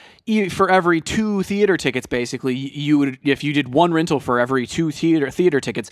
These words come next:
it's like, "Oh, you're making money." Um, you know, you're making back all the same amount of money. You're breaking even everything. So, but with some of the additional things like,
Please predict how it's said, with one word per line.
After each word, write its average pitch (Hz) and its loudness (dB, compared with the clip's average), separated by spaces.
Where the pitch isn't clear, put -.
it's - -10
like, 208 0
"Oh, 220 4
you're 135 0
making 135 -2
money." 131 -4
Um, 120 -2
you 131 -4
know, 113 -2
you're 117 -4
making 127 -4
back 120 -2
all 120 0
the 123 -6
same 123 -6
amount 113 -2
of 113 -4
money. 113 -4
You're 107 -8
breaking 117 -8
even 110 -8
everything. 107 -8
So, 127 -2
but 147 0
with 160 0
some 160 -2
of 131 -2
the 135 -2
additional 135 0
things 135 -2
like, 123 0